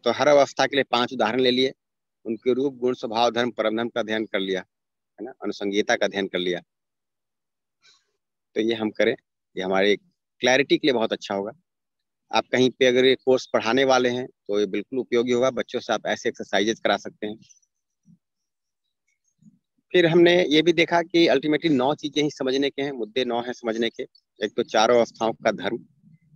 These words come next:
चारों अवस्थाओं का स्वभाव और सहअस्तित्व, ये समझने का मुद्दा है।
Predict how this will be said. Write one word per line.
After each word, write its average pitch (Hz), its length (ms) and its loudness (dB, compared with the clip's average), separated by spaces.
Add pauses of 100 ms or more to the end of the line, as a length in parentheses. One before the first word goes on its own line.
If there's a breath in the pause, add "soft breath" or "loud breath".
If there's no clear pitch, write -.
(120)
चारों 120 300 4
अवस्थाओं 110 320 0
का 104 100 -8
स्वभाव 101 440 -6 (520)
और - 280 2 (140)
सहअस्तित्व, - 600 -6 (1160)
ये 110 120 -2
समझने 95 360 -4
का 92 120 -6
मुद्दा 85 260 -8
है। - 60 -16